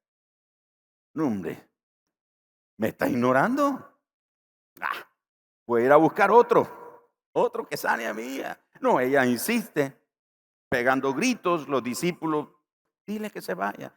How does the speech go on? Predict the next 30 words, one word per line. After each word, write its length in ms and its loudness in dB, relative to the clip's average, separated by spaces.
Él 120 -2
la 80 -4
vuelve 260 -8
a 20 -2
ver 120 -4
y 40 -2
dice, 260 -4
No 140 -4
está 240 -4
bien 240 -4
que 160 -8
yo 340 -8
dé 560 -2
la 160 -4
comida 520 -2
de 100 -2
los 240 -6
hijos 360 -6
a 60 -2
los 160 -6
perrillos, 560 -6
etcétera. 640 -6
He 100 0
sido 260 -4
enviado 460 -2
a 40 -2
la 140 -2
casa 300 -6
de 80 -6
Israel. 760 -6